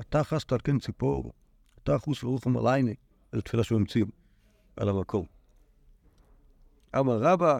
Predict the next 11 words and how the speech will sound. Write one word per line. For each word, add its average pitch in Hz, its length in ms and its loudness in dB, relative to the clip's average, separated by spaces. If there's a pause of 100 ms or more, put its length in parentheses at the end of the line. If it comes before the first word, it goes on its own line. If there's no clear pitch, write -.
"כמה 170 340 0
יד 151 280 -2
דאי 147 300 0
צומא 151 340 -2
מרבנון 117 640 0 (120)
לרצוי 139 400 2
למר, 117 360 0
איזה 131 320 0
יופי 123 240 0
של 113 120 0
תפילה." - 360 -4